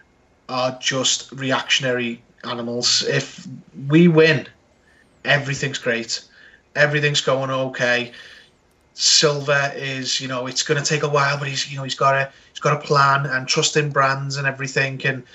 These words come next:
and, you know, you know, Mashiri's, you know, backed us, um, properly, and then if we lose a game, especially a game that we don't think we should w-, lose, then it's, you know, frauds in the club and,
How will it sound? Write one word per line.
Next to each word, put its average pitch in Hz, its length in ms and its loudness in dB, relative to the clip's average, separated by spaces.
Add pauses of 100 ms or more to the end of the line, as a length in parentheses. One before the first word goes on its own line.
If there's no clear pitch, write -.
(420)
and, 131 360 0
you 135 80 -6
know, 127 220 -4 (200)
you 151 120 -6
know, 135 100 -2
Mashiri's, 139 880 4
you 151 60 -6
know, 135 120 -6
backed - 460 -2
us, 135 460 -2 (100)
um, 131 240 -2
properly, 139 560 -4
and 131 200 0
then 131 160 -2
if - 200 -8 (260)
we 135 100 -12
lose 151 320 4
a 170 40 2
game, 170 280 6
especially 160 380 2
a 156 40 4
game 151 240 2
that 151 100 -6
we 143 80 -10
don't 143 200 -4
think 147 160 -4
we 139 60 -8
should 151 280 0
w-, 170 120 2
lose, 185 500 0 (1200)
then 135 220 2
it's, - 500 0
you 135 80 -8
know, 120 220 -6
frauds 131 800 0
in 131 180 -2
the 131 160 -4
club 127 540 0
and, 127 260 -4